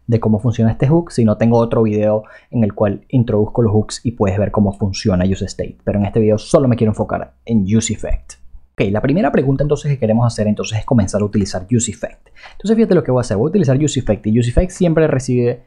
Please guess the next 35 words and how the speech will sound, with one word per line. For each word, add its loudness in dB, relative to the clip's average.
¿verdad? -4
Como 2
argumento, 0
pues 0
una 0
función. 0
Aquí -6
fíjate -2
que -2
le 0
estoy -6
pasando 0
una 0
función. -2
Y -6
lo 4
que -2
quiero 0
mostrarte 0
primero 0
es -10
cuándo 0
se -2
ejecuta -2
UseEffect. -2
Entonces -2
fíjate 0
lo 2
que -2
vamos 0
a -4
hacer. -8
Vamos 0
a 2
hacer -6